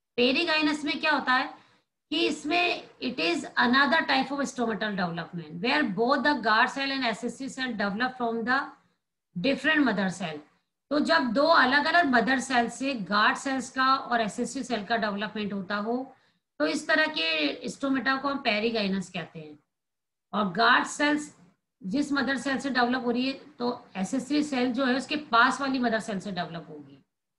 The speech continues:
तो same mother cell से कभी development नहीं होगा। तो इस तरह का example देखने को मिलता है कुकुरबिटेसी family के example।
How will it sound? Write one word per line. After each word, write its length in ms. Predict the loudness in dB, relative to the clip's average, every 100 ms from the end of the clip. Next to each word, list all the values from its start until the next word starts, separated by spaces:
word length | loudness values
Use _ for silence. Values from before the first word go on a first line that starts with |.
| _ _ _ _ _ -8
तो 100 | -8
same 460 | -4 0 2 2
mother 200 | 2 2
cell 220 | 0 -2 -2
से 140 | -2
कभी 260 | -2 0 2
development 540 | 2 0 -2 -4 -2
नहीं 200 | 0 0
होगा। 500 | -4 -8 -14 -16 _ _ _ _ _
तो 60 | -4
इस 140 | -2
तरह 180 | 2 2
का 380 | 4 4 4 2
example 560 | 0 0 2 2 2 2
देखने 220 | 2 2
को 80 | 0
मिलता 200 | -2 -2
है 100 | -4
कुकुरबिटेसी 680 | -6 -4 -2 0 -2 -2
family 360 | -4 -2 -2 -4
के 100 | -4
example। 600 | -6 -4 -4 -4 -6 -12